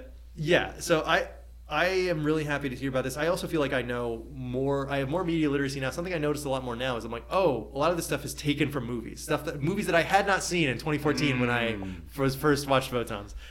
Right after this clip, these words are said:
Speaker 1: But anyway, Seb, I wanna know what you thought of Armored Trooper Votoms.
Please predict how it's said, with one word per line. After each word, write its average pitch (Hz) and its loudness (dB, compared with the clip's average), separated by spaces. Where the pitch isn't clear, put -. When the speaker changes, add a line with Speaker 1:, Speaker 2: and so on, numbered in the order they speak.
Speaker 1:
But 160 4
anyway, 180 6
Seb, 180 0
I 151 2
wanna 170 4
know 131 0
what 147 2
you 156 0
thought 127 2
of 117 -4
Armored 139 0
Trooper 123 -4
Votoms. 110 -8